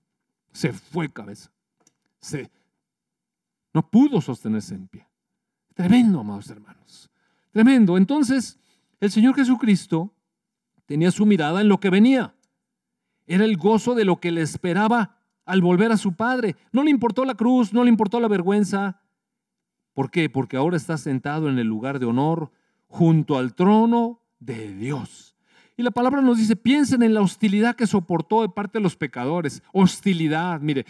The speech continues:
se burlaron, y lo despreciaron, y le levantaron falsos, y quién sabe qué tanta cosa. El Señor Jesús no le apuraba eso. ¿A usted le apura cuando hablan mal de usted?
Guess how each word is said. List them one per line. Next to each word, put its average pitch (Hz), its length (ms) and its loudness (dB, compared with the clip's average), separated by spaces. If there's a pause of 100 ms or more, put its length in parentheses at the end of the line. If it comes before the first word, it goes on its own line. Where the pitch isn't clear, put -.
se - 160 4
burlaron, 160 800 0 (160)
y 175 80 -4
lo 180 140 4
despreciaron, 170 1040 -4 (180)
y 143 480 -2 (460)
le 170 100 -2
levantaron 175 540 2
falsos, 185 580 -2
y 214 100 -2
quién 320 220 -2
sabe 254 240 -4
qué 233 100 -4
tanta 226 320 -2
cosa. 190 360 -2 (420)
El - 60 -20
Señor 226 160 0
Jesús 208 260 -4
no 214 100 4
le 208 80 2
apuraba 190 480 0
eso. 190 280 0 (200)
¿A 226 60 -2
usted 330 160 2
le 339 60 2
apura 320 280 2
cuando 226 220 4
hablan 214 240 2
mal 220 140 2
de 208 80 2
usted? 285 240 -4